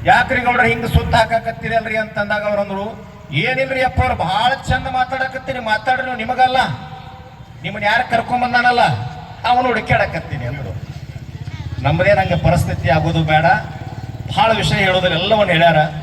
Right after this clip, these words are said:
ಈ ದೇಶಕ್ಕೆ ರಾಷ್ಟ್ರಪತಿ ಬೇಕು, ಪ್ರಧಾನಿ ಬೇಕು, ಮುಖ್ಯಮಂತ್ರಿ ಬೇಕು, ಶಾಸಕರು ಬೇಕು, ಡಾಕ್ಟರ್ ಬೇಕು, ವಿಜ್ಞಾನಿಗಳು ಬೇಕು, ವೈದ್ಯರು ಬೇಕು, ಇಂಜಿನಿಯರ್ ಬೇಕು,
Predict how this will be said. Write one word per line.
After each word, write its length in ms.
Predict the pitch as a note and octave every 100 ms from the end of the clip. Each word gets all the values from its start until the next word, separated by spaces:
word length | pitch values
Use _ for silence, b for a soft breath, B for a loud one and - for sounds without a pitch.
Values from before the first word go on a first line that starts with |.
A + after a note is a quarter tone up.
| - - - - - - - - - - - - - -
ಈ 220 | D3+ D#3+
ದೇಶಕ್ಕೆ 500 | D#3+ F3+ A3 - F3 E3 - - - D3
ರಾಷ್ಟ್ರಪತಿ 580 | - A3+ - - - -
ಬೇಕು, 560 | F3 F3+ F3 - - -
ಪ್ರಧಾನಿ 460 | D#3+ E3+ F3 F3+
ಬೇಕು, 320 | F#3 G3 - - - - - - C3
ಮುಖ್ಯಮಂತ್ರಿ 580 | D#3+ D#3 - F#3 - -
ಬೇಕು, 260 | G3 F#3 - - - - -
ಶಾಸಕರು 560 | D#3 E3+ G3 - F#3 F#3
ಬೇಕು, 440 | F#3+ F#3 - - - -
ಡಾಕ್ಟರ್ 420 | D3+ D#3 D3+ F#3+
ಬೇಕು, 380 | F#3+ F#3+ - -
ವಿಜ್ಞಾನಿಗಳು 640 | D3+ D3 F#3 F#3+ G3 F#3+
ಬೇಕು, 440 | F#3 F#3+ F#3 - D3+
ವೈದ್ಯರು 340 | F3+ E3 G3
ಬೇಕು, 400 | F#3+ G3 F#3+ -
ಇಂಜಿನಿಯರ್ 440 | D3 D#3 F#3+ G3 G3
ಬೇಕು, 280 | G3 F#3+